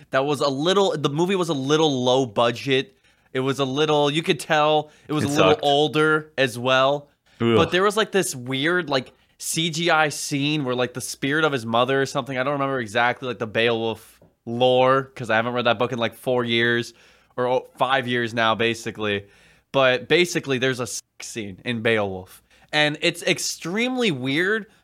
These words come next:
Speaker 1: because it's a very muscular live action man, but he's having sex with, like, a C G I creature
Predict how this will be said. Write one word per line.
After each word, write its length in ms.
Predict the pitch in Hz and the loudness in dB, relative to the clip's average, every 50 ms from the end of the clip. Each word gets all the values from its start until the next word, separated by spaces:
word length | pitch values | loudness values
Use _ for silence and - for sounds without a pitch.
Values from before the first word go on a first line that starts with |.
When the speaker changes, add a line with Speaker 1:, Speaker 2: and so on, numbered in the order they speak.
| _ - | _ -10
Speaker 1:
because 180 | 151 139 165 | -6 -4 -4
it's 120 | 156 135 165 | -4 -4 -4
a 40 | 139 | -2
very 220 | 190 214 240 220 | 0 0 0 0
muscular 560 | 185 170 165 175 170 - - 180 160 165 160 | 0 0 -2 -2 -2 -4 -6 -4 -4 -4 -4
live 340 | 127 123 127 143 147 143 131 - 123 | -2 0 2 2 2 0 -2 -2 -2
action 540 | 131 135 139 - - - 143 120 107 104 | 0 0 0 -2 -6 -10 -10 -8 -8 -6
man, 400 | 107 110 110 123 151 170 175 170 _ _ _ _ _ - | -6 -4 -4 -4 -4 -6 -8 -8 _ _ _ _ _ -6
but 120 | - 160 160 | -4 -4 -2
he's 140 | 160 143 - | -2 -6 -8
having 400 | - 175 185 208 220 226 185 - | -8 -4 -4 -2 -2 -2 -6 -6
sex 420 | - - - _ _ _ - - | -8 -12 -12 _ _ _ -14 -12
with, 140 | 147 139 151 | -12 -8 -8
like, 100 | 147 - | -6 -6
a 60 | 135 | -6
C 380 | - - - - - 156 170 180 | -8 -8 -10 -10 -8 -6 -6 -6
G 220 | 156 160 170 156 147 | -6 -6 -2 0 2
I 180 | 139 143 139 | 2 2 0
creature 800 | 131 - - - - 131 143 139 135 - - 123 107 82 80 | 0 -4 -10 -10 -6 -6 -6 -4 -4 -8 -8 -8 -10 -12 -12